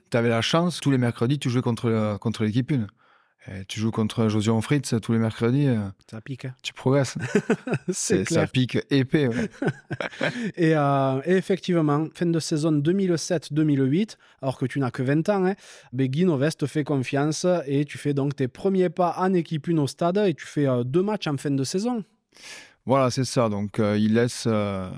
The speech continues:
Speaker 1: il laisse un match à, à, à Aimé Géral et il nous envoie les espoirs.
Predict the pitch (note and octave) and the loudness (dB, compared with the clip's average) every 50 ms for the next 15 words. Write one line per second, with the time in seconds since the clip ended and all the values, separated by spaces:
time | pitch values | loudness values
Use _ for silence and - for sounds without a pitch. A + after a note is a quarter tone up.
0 | F2+ - D2 G#2 G#2+ A2+ A#2+ A#2 - C3 B2 B2 B2 A#2+ - - A#2+ G#2+ G#2 G2 | -12 -10 -6 -2 0 0 0 0 0 0 0 0 0 -2 -2 -2 0 0 0 0
1 | F#2+ F#2+ F2 F#2 F2+ F#2 F2+ - A2 - _ _ _ _ _ - - - - - | 0 -2 -4 -6 -8 -10 -12 -14 -18 -20 _ _ _ _ _ -20 -20 -20 -20 -20
2 | - - - _ _ _ _ _ _ _ - - D2+ D2+ E2+ F#2 F#2+ F#2+ F#2 F#2 | -20 -20 -20 _ _ _ _ _ _ _ -18 -12 -8 -6 -4 -2 -2 -4 -4 -6
3 | F2+ E2+ E2+ E2+ D#2 - G#2+ A#2 A#2 A#2+ B2 A#2 A2 A2+ A#2 A2 A#2+ C3+ D3 E3 | -8 -10 -10 -8 -6 -2 0 0 2 2 2 2 2 0 2 2 2 2 0 -2
4 | A3 - _ _ _ _ - - A2 G#2+ A2+ A2 A2+ A2 A2+ A#2 A#2 A2+ A2 G#2+ | -4 -8 _ _ _ _ -6 -2 0 0 2 2 2 2 4 4 2 2 2 0
5 | G#2 - - A#2 A#2 C3 D3+ D3 - - | 0 0 0 2 2 2 0 -2 -8 -16